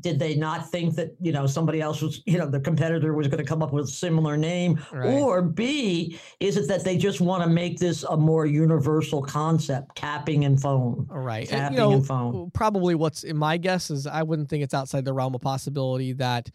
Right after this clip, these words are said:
Speaker 2: this whole concept might end up getting spun off into a separate company
Speaker 1: Mm-hmm.
Speaker 2: where they combine the Visa and MasterCard version of this and create
Speaker 1: Sure.
Speaker 2: a, you know, a universal A P I that can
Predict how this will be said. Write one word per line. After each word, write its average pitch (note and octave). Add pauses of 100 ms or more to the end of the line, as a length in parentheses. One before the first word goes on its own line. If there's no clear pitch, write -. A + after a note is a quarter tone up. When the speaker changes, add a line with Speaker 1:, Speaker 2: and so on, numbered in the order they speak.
(320)
Speaker 2:
this D3+
whole D#3
concept C#3+
might C3
end C3
up B2
getting B2
spun C3+
off B2
into C3
a A#2+
separate B2+
company D3 (360)
Speaker 1:
Mm-hmm. D3+
Speaker 2:
where C#3+
they C#3+
combine C3+
the B2
Visa B2+
and B2
MasterCard A#2+
version B2
of C3+
this C#3 (300)
and C3+
create C3+
Speaker 1:
Sure. A#2+
Speaker 2:
a, -
you D#3
know, A#2+
a B2
universal B2
A B2
P B2+
I A2
that G#2+
can A#2